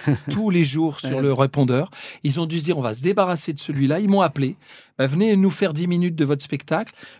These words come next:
Speaker 2: Je suis venu, j'ai pas fait, j'ai fait dix minutes, ça a continué, j'ai fait vingt, j'ai fait tout le spectacle. Et au sortir du spectacle, ils m'ont dit, « Bah, vous commencez en octobre. » Et j'ai quitté, euh, le, le, le, l'assistanat de production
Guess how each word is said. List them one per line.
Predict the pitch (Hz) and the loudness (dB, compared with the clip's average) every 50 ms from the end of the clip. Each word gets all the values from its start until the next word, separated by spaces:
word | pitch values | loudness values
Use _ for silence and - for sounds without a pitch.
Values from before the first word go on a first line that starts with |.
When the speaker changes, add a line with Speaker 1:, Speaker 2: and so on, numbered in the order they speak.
| _ - | _ -6
Speaker 2:
Je | 127 190 214 | -2 -2 -2
suis | 208 - 214 202 | -2 -2 -4 -2
venu, | 160 160 165 170 175 202 233 | -2 2 2 4 4 4 2
j'ai | 208 160 165 147 | 0 -2 -4 -2
pas | - 180 | -2 -2
fait, | - - 196 175 180 - - | -2 -2 -4 -6 -6 -6 -4
j'ai | 143 147 160 | -2 -2 -2
fait | 147 208 208 | 0 0 0
dix | 208 214 | 0 2
minutes, | 196 185 170 151 156 185 190 - - - | 2 2 2 2 0 -2 -2 -6 -12 -4
ça | - 180 160 | -2 -2 0
a | |
continué, | 151 - 175 151 156 170 156 147 151 170 | 0 0 -2 -2 -2 0 2 2 2 2
j'ai | 175 180 | 0 -2
fait | - - 170 | -4 -4 -2
vingt, | 147 151 143 156 185 - - - - - - | 0 0 0 0 -2 -6 -10 -20 -18 -10 -4
j'ai | 135 147 | -4 -2
fait | 139 190 | -2 -2
tout | - - - 262 | -4 -2 0 0
le | 233 | 0
spectacle. | - - 202 180 - - 151 180 - - - _ - - - - - _ _ - | 0 -2 -8 -6 -2 -4 -4 -4 -4 -12 -18 _ -20 -20 -20 -20 -20 _ _ 0
Et | 160 156 165 | 2 2 2
au | - 180 170 | 2 0 0
sortir | - 196 - - - 190 | -2 -4 -10 -8 -8 -6
du | 170 170 | -6 -6
spectacle, | 151 - 151 143 - 196 202 - | -6 -6 -8 -4 -4 -4 -2 -2
ils | 165 | 0
m'ont | 151 143 | 0 0
dit, « | 139 180 196 | 0 0 0
Bah, | 190 151 | 0 0
vous | 135 151 147 | 0 -2 -2
commencez | - 160 160 143 135 - - 175 180 | -2 -2 -2 -2 -4 -4 -6 -6 -6
en | 165 147 | -2 -2
octobre. » | 139 123 - - 131 110 - _ _ - - - - _ - _ - | -2 -2 -4 -8 -10 -10 -10 _ _ -20 -20 -20 -20 _ -20 _ -4
Et | 151 151 - - - - | -4 -2 -2 -4 -8 -12
j'ai | - 151 143 123 123 143 151 139 135 - - 143 _ - | -8 -6 -6 -6 -4 -4 -4 -4 -4 -8 -12 -16 _ -6
quitté, | - 254 220 226 - 233 214 196 185 - - - - | -4 -4 -4 -2 -2 0 0 0 0 -2 -4 -8 -4
euh, | 156 151 147 143 135 131 127 123 | -2 -2 0 0 0 0 0 -2
le, | 135 127 127 127 131 123 123 123 120 | -2 -2 0 0 0 0 0 0 -2
le, | 117 127 131 131 127 | -2 -4 -4 -4 -4
le, | 127 127 120 104 101 98 - - - - 92 82 | -6 -6 -6 -6 -8 -10 -12 -14 -14 -14 -10 -4
l'assistanat | 120 147 151 147 - - - - 160 147 151 156 147 | -2 -2 -2 -2 -6 -10 -10 -8 -6 -4 -2 -2 -4
de | 139 | -4
production | - - 143 135 123 - - - 156 190 | -4 -4 -4 -4 -4 -8 -6 -4 -4 -4